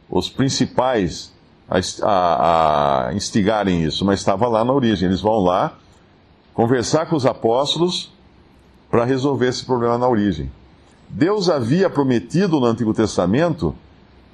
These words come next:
que os gentios seriam salvos. Isso já tinha sido prometido. Os judeus odiavam isso. Tanto é que quando Tiago se levanta agora pra, pra decidir essa questão,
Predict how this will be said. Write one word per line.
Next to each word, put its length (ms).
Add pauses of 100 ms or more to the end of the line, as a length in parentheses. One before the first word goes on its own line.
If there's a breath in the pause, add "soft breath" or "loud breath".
(180)
que 60
os 80
gentios 460
seriam 280
salvos. 720 (1120)
Isso 220
já 100
tinha 220
sido 180
prometido. 460
Os 80
judeus 340
odiavam 560
isso. 360 (1080)
Tanto 240
é 80
que 140
quando 260
Tiago 480
se 160
levanta 540
agora 480 (600)
pra, 680
pra 320
decidir 560
essa 180
questão, 540